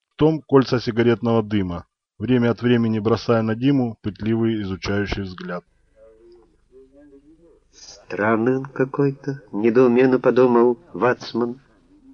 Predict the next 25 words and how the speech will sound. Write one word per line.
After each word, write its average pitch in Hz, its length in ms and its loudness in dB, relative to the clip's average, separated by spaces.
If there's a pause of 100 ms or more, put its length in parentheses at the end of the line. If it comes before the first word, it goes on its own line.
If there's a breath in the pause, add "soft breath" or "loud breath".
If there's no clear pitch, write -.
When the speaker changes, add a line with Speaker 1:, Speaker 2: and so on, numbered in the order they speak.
(840)
Speaker 2:
Больше 170 540 4
он 170 240 6
ни 180 80 4
о 175 80 4
чём 101 420 2
подумать 101 500 -2
не 98 120 2
успел. 135 560 -2 (960)
В - 140 -20
приёмной 135 560 6
послышались 104 720 0
чеканные 104 800 -2
шаги, 113 500 -2
дверь 113 440 2
распахнулась, 110 1160 -2 (960)
и 101 160 -2
в - 80 -14
кабинете 123 540 2
появились 98 540 2
двое 101 360 4
подтянутых 123 760 0
мужчин, 117 600 -4 (100)
молодой 107 560 4 (160)
и 107 80 -8
постарше. - 800 -10